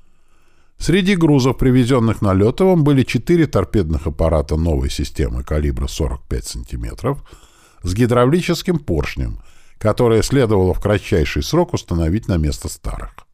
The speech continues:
К ним восемьдесят практических торпед, маркированных как сорок пять двенадцать М.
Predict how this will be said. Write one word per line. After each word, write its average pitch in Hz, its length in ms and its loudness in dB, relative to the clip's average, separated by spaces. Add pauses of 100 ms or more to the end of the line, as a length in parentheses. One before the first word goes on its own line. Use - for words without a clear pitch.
(1160)
К - 100 -10
ним 131 320 2
восемьдесят 139 680 0
практических - 720 -4
торпед, - 540 -4 (560)
маркированных 120 760 2
как - 240 0
сорок 92 420 0
пять 160 360 0
двенадцать 90 800 -2
М. - 260 -6